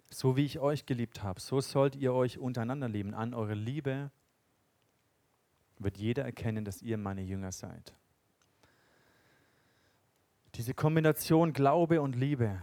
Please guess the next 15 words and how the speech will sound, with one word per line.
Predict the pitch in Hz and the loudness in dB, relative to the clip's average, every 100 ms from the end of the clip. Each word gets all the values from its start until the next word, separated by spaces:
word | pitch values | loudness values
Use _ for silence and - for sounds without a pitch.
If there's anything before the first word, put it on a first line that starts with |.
| - | -8
die | 143 | -8
ist | 131 | -2
so | 135 113 | -2 0
wichtig. | 135 - 107 - 95 - - - - _ _ - _ _ _ - - - | -2 -2 -4 -4 -14 -16 -20 -20 -20 _ _ -20 _ _ _ -20 -20 -6
Das | - 123 | 0 0
ist | 139 | 2
das, | 147 - | 0 2
was | 143 | 0
uns | 139 | 0
ausmacht. | - 123 143 127 98 - - - _ _ _ _ _ - | -2 -2 -2 -2 -6 -8 -20 -20 _ _ _ _ _ -4
Nicht, | 165 - - | -4 -2 2
weil | 139 | 2
es | 127 | 2
perfekt | - 127 - 127 - | 0 0 2 -2 -2
ist | 107 - - | -6 -6 -10